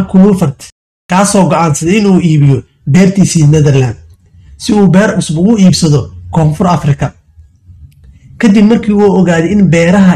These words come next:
iyo dhulka Afrika ay leeyihiin carro bacrimin leh oo gaar ah, oo markaas ku habboon beerista badi noocyada khudaarta iyo miraha,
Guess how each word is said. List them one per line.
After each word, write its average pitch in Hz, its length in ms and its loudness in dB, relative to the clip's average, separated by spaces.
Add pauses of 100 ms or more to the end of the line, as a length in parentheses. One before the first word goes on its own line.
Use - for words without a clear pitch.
iyo 147 160 -4
dhulka 190 280 0
Afrika 175 340 -2 (400)
ay 165 160 0
leeyihiin 180 400 4
carro 156 340 -4
bacrimin 151 440 0
leh 131 140 0 (460)
oo 156 180 0
gaar 165 220 0
ah, 117 140 -4 (540)
oo 165 120 -2
markaas 180 460 -2
ku 247 100 -2
habboon 151 380 2 (340)
beerista 170 560 0
badi 165 300 0 (300)
noocyada 160 480 0
khudaarta 185 540 -2
iyo 165 140 -2
miraha, 151 320 -2